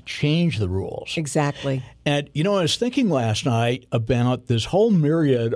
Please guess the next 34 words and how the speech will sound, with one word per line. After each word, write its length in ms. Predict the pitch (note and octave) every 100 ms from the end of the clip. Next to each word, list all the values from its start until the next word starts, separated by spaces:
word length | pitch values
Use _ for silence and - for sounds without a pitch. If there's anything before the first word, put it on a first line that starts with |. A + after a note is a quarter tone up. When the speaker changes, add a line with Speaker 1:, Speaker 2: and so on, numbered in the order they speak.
| -
Speaker 1:
of 280 | A2+ A2
rules 580 | A#2 A#2+ F3+ D#3+ A#2 G#2
that 160 | A2 G#2
are 100 | G#2+
thrust 480 | A2 A#2 C#3+ D#3 -
upon 380 | A2 G#2 F#2+
us 220 | F2 E2+ -
in 180 | E2+
life. 540 | F#2 A2 F2+ D2+ - - - - - - _
Uh, 380 | C3 A#2+ A#2+ B2 - _ _
and 160 | C3+ C3+
so 280 | - E3 A#3
many 260 | B3 F#3+
of 80 | D3
them 80 | C3+
aren't, 300 | C3 B2+ - _
aren't 240 | B2+ D3 - -
applicable 720 | B2+ F#3+ C#3 A#2 G#2+ E2+ E2
to 260 | - A#2+
us 180 | F2+ F#2
anymore. 640 | - A2 A2+ G2 F#2+ - G2
So, 280 | D3 C3+ D3
so 220 | - C3+
think 260 | - A#3+
about 320 | A#3+ D3+ G2 -
this. 160 | E2+
So 160 | - B2
we 160 | C3+
start 220 | C3+ F3+ G3
with 120 | F3
our 80 | B2+
parents, 540 | A2+ C#3+ B2 - -
right? 340 | F2+ F#2 C3+ -
Speaker 2:
Mm-hmm. 300 | E3 D#3+